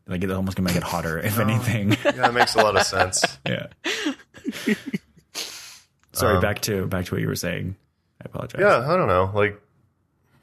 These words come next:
Speaker 2: same stuff,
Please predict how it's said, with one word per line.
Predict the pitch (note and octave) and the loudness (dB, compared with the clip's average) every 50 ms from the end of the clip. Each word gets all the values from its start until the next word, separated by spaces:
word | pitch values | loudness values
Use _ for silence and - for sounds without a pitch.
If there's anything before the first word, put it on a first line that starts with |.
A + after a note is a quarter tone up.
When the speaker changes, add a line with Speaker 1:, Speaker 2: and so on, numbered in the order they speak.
| _ _ _ _ _ _ _ _ _ _ _ _ _ _ _ _ _ _ _ _ _ _ _ _ _ _ _ _ _ _ _ _ _ | _ _ _ _ _ _ _ _ _ _ _ _ _ _ _ _ _ _ _ _ _ _ _ _ _ _ _ _ _ _ _ _ _
Speaker 2:
same | - - C3 B2 A2+ | -4 -2 0 0 0
stuff, | G#2+ - - G2+ G2+ G#2 - - - - | 0 0 2 2 2 2 2 -2 -10 -18